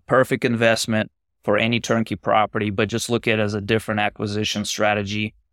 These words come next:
that can help you find pretty much off-market deals, you know, again, maybe at a premium price, but long-term, if it's a good m-,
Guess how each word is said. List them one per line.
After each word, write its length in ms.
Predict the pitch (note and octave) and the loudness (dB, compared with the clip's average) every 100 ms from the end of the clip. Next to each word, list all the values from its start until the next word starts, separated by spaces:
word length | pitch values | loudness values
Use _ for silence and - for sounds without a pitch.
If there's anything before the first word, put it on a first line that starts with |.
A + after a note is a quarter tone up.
| _ | _
that 160 | A2 - | -2 0
can 120 | G2+ | -2
help 240 | A2+ G#2+ | 0 0
you 80 | A2+ | -2
find 460 | - A2+ A2 G#2+ G2 | 0 0 2 0 0
pretty 140 | D3 | 0
much 220 | B2+ A#2+ | 0 2
off-market 680 | A2+ A#2 - A#2 A2 - G#2 | 2 0 2 2 2 0 -2
deals, 520 | A#2 A#2+ A#2 A2+ - _ _ _ | 0 2 2 0 -4 _ _ _
you 100 | A2+ | -6
know, 80 | G#2+ | -2
again, 380 | G#2+ G#2 A2 G#2+ | -2 0 0 0
maybe 240 | G#2+ G#2+ | -2 0
at 80 | G#2+ | 0
a 60 | |
premium 440 | G#2 - A2 A2 G2+ | 0 0 2 2 -2
price, 560 | - A2 G#2+ G#2 - - _ _ | 2 4 4 2 -2 -8 _ _
but 220 | G2+ G#2+ G2+ | -2 -2 2
long-term, 680 | G#2+ G#2+ G#2+ - A2+ A2 G#2 | 2 2 2 2 4 4 0
if 140 | G#2 | -2
it's 180 | G#2 - | -4 -6
a 20 | |
good 320 | G2 A2+ A2 | -2 0 0
m-, 80 | - | -2